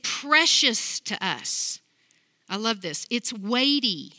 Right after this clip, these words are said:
It's such as gold. So when we honor something, when we honor someone, when we honor our brothers and sisters,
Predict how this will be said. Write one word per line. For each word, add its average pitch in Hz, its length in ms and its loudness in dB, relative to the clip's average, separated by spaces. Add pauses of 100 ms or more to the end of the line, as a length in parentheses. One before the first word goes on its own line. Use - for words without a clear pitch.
(1900)
It's 220 200 0
such - 560 4
as 214 320 0
gold. 175 640 -4 (460)
So 233 180 2
when 254 180 0
we 269 220 2
honor 320 580 4
something, 214 560 0
when 214 180 -2
we 262 200 2
honor 349 360 4
someone, 269 840 2
when 220 140 -2
we 269 160 4
honor 330 420 4 (260)
our 254 140 6
brothers 285 640 2
and 262 180 0
sisters, 202 560 -2